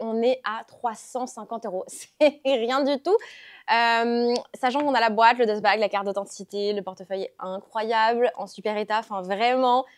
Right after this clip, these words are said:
là, c'est cadeau, sachant que vous connaissez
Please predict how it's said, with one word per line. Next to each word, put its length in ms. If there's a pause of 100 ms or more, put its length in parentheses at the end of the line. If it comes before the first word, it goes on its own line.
(180)
là, 380 (220)
c'est 260 (180)
cadeau, 480
sachant 360
que 20
vous 220
connaissez 640